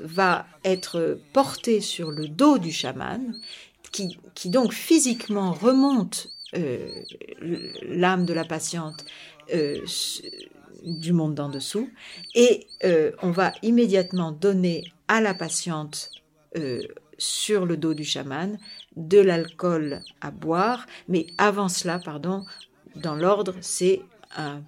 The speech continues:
poulet qu'il va falloir qu'elle étrangle, euh, de ses propres dents, euh, de sa propre bouche, enfin. Euh, ça veut dire qu'il faut qu'elle ait du sang encore vivant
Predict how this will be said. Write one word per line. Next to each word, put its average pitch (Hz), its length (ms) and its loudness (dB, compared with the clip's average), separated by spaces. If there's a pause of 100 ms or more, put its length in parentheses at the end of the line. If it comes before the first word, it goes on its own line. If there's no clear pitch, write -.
poulet 208 520 0
qu'il 156 280 -12
va 156 120 -8
falloir 151 500 -8
qu'elle 143 300 -10 (320)
étrangle, 156 640 -8 (480)
euh, 143 200 -12 (100)
de 143 60 -10
ses 147 180 -6
propres 156 380 -10
dents, 127 260 -8 (960)
euh, 147 260 2
de 151 160 -4
sa 143 180 -4
propre - 340 -6
bouche, 170 300 0
enfin. - 260 -10 (520)
Euh, 160 220 0
ça - 200 -2
veut 170 120 -8
dire 226 260 2 (220)
qu'il 170 160 -8
faut 226 220 4
qu'elle 175 240 2
ait 196 100 6
du 160 160 -8
sang - 640 0
encore 170 380 -4
vivant 190 640 -2